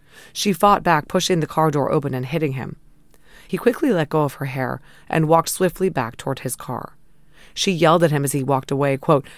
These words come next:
"Get out of here before I beat your fucking ass." He yelled back at her, "I bet you would." He got into his car and drove out of the parking lot, heading south on Fowlerville Road.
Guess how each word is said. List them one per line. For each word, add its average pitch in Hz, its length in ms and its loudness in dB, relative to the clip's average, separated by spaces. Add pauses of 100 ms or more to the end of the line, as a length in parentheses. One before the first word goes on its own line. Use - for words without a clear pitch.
(120)
"Get 233 160 4
out 240 160 6
of 233 60 0
here 202 120 0
before 170 260 0
I 170 80 0
beat 202 240 -2
your 185 100 -2
fucking 170 400 -4
ass." - 500 -6 (480)
He 180 140 -2
yelled 165 200 2
back 156 240 -2
at 143 60 -6
her, 135 240 -4 (120)
"I 170 140 6
bet 208 220 2
you 190 160 0
would." 156 380 0 (760)
He 196 100 0
got 165 200 4
into 180 180 0
his 185 140 0
car 139 360 -6 (300)
and 156 120 0
drove 165 220 4
out 151 140 0
of 160 60 -4
the 170 60 -2
parking 131 360 -4
lot, 123 220 -4
heading 139 260 -4
south 147 360 -2 (200)
on 151 120 -2
Fowlerville 123 540 -4
Road. 120 320 -6